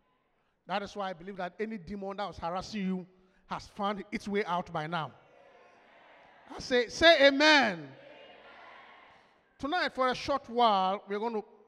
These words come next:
we're gonna share the word of God. Hallelujah. And all that I want to tell you, I mean, it's, you see, in Jeremiah it says, "I give you pastors af-, after my own heart, which shall feed you with knowledge and understanding."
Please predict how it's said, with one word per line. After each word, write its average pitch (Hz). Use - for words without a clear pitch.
we're 196
gonna 202
share 220
the 196
word 202
of 165
God. 202
Hallelujah. 190
And 247
all 359
that 349
I 311
want 302
to -
tell 302
you, 240
I 233
mean, 254
it's, -
you 220
see, 285
in 233
Jeremiah 247
it 240
says, 277
"I 220
give 220
you 202
pastors 208
af-, 180
after 180
my 175
own 175
heart, 160
which 208
shall 185
feed 196
you 185
with 165
knowledge 185
and 160
understanding." 143